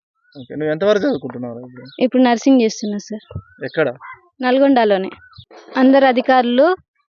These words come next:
Speaker 2: "నీకు న్యాయం చేస్తా" అని చెప్పి మూడు నెలల నుంచి తిరుగుతున్నాను సార్. ఎవరి నుంచి కూడా నాకు న్యాయం జరగలేదు. ఇంకా "చేస్తాం, చేస్తాం" అని అంటున్నారు. ఎంక్వైరీ పంపిస్తామన్నారు. వా-, పది రోజులు అవుతుంది ఎంక్వైరీ జరిగి, ఇంకా ఏం రాలేదు సార్.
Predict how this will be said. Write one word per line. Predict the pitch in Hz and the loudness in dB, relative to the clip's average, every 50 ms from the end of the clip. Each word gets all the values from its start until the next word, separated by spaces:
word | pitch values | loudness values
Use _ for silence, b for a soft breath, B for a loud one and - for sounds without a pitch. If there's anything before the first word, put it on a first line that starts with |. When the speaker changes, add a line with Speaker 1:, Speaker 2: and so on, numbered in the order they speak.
| _ _ 294 | _ _ -16
Speaker 2:
"నీకు | 240 - 262 | -8 -4 0
న్యాయం | 254 254 240 233 240 254 262 254 | 0 2 2 0 0 2 2 4
చేస్తా" | 247 240 240 - - 247 | 4 2 2 0 0 0
అని | 240 240 | 2 2
చెప్పి | 226 214 269 285 | 2 2 2 4
మూడు | 277 262 262 262 | 4 6 6 6
నెలల | 269 262 262 262 | 4 4 4 4
నుంచి | 277 294 285 302 | 4 4 2 2
తిరుగుతున్నాను | 240 262 240 240 233 - 233 226 214 220 | 0 0 0 0 0 0 0 2 2 0
సార్. | 226 - 277 262 | 2 2 2 4
ఎవరి | 254 226 220 220 240 220 233 | 4 2 4 2 2 2 4
నుంచి | 240 240 233 - 247 | 2 2 2 2 4
కూడా | 254 247 254 | 4 4 4
నాకు | 254 226 220 - - 226 214 196 - _ b b b b b - | 4 2 0 -2 -2 -4 -4 -4 -6 _ b b b b b -10
న్యాయం | 247 240 240 247 254 254 | -6 -2 0 2 2 2
జరగలేదు. | 240 240 226 226 233 233 226 220 202 | 4 4 2 2 2 2 2 2 2
ఇంకా | 208 208 196 233 240 294 320 - _ _ _ _ _ _ _ - - | 2 0 0 2 2 2 2 0 _ _ _ _ _ _ _ -2 0
"చేస్తాం, | 269 277 262 - - 277 277 285 277 277 | 2 2 0 0 2 4 4 4 4 4
చేస్తాం" | 247 247 233 - - 262 269 269 | 2 0 0 0 0 2 4 4
అని | 247 226 226 | 4 2 2
అంటున్నారు. | 220 214 196 220 214 202 196 190 190 | 2 0 2 2 2 2 2 0 0
ఎంక్వైరీ | - - 214 247 262 277 262 262 262 254 | 0 0 2 2 2 4 4 2 4 2
పంపిస్తామన్నారు. | 247 233 233 226 240 214 - 247 233 226 220 220 214 233 254 | 2 2 2 0 0 0 0 0 0 2 2 2 4 4 4
వా-, | 254 240 226 214 208 214 208 202 - | 4 4 4 4 2 2 0 -2 -2
పది | 240 226 226 | -2 0 0
రోజులు | 220 226 226 233 233 | 2 2 2 2 2
అవుతుంది | 220 208 - 202 196 202 220 | 0 0 0 -2 -2 -2 -2
ఎంక్వైరీ | 208 202 202 - 214 214 214 | -2 -2 0 0 0 0 2
జరిగి, | 196 202 190 196 208 262 302 330 _ _ _ _ _ - - _ _ _ - | 2 0 0 2 2 0 0 0 _ _ _ _ _ -20 -20 _ _ _ -8
ఇంకా | 247 254 - 269 | -6 -2 0 2
ఏం | 262 240 226 233 240 247 240 226 220 202 | 2 4 2 2 2 0 0 0 -2 -4
రాలేదు | 196 - - 233 226 220 220 214 208 196 | -8 -4 -2 0 0 2 2 0 0 -2
సార్. | - - 208 214 | -4 -8 -10 -12